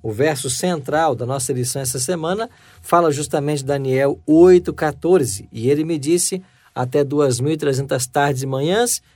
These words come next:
e o santuário será purificado." Bom, algumas coisas que precisamos entender. Primeira delas, a purificação do santuário aqui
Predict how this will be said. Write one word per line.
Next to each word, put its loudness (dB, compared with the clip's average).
e -6
o -2
santuário 0
será -2
purificado." -8
Bom, 4
algumas 0
coisas -2
que -6
precisamos -4
entender. -6
Primeira 0
delas, 0
a 0
purificação 0
do -8
santuário 0
aqui -6